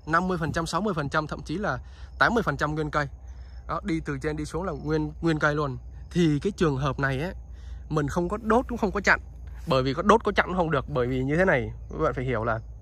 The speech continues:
khi mà mình làm bông ấy, ừm, khi mà cây đọt của mình nó sớm,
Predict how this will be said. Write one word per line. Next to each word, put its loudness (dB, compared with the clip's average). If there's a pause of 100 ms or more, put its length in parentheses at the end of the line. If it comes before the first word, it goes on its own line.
(1120)
khi 10
mà 8
mình 2
làm 2
bông 10
ấy, 4 (880)
ừm, -6 (200)
khi -2
mà 0
cây -6
đọt -2
của -8
mình -6
nó -6
sớm, 0